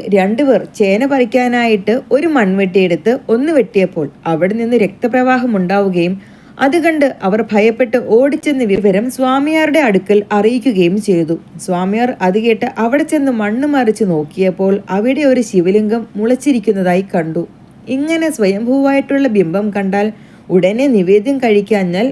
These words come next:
അത് മറഞ്ഞു പോകുമെന്നുള്ളതിനാൽ സ്വാമിയാർ, സ്വാമിയാർ മഠത്തിൽ നിന്ന് തന്നെ ഉണക്കലരി, പൂവ് മുതലായ സാധനങ്ങൾ വരുത്തി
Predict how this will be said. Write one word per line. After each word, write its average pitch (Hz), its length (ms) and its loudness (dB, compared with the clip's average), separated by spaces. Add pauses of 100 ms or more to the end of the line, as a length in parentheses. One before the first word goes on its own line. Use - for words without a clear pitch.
(120)
അത് 233 160 -2
മറഞ്ഞു 247 400 0
പോകുമെന്നുള്ളതിനാൽ 196 1000 0 (460)
സ്വാമിയാർ, 294 500 0 (520)
സ്വാമിയാർ 202 460 0
മഠത്തിൽ 240 480 -2
നിന്ന് 240 240 0
തന്നെ 214 340 -2 (260)
ഉണക്കലരി, 185 640 -2
പൂവ് 202 480 2
മുതലായ 190 540 0
സാധനങ്ങൾ 190 600 -2
വരുത്തി 185 420 -2